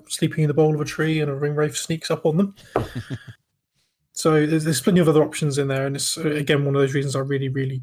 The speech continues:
Speaker 1: love this particular book.
Speaker 2: Yes, I mean,
Speaker 1: It's
Speaker 2: it's
Speaker 1: all about that narrative flavour.
Speaker 2: it's a solid little scenario, isn't it? It's, um, nice little two-by-two board that the,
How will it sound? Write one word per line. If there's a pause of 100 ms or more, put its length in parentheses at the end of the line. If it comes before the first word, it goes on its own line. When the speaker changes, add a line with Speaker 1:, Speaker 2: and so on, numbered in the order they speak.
Speaker 1:
love (520)
this
particular
book. (960)
Speaker 2:
Yes,
I
mean,
Speaker 1:
It's
Speaker 2:
it's
Speaker 1:
all
about
that
narrative
flavour. (280)
Speaker 2:
it's
a
solid
little
scenario,
isn't
it?
It's,
um, (100)
nice
little
two-by-two
board (120)
that (180)
the,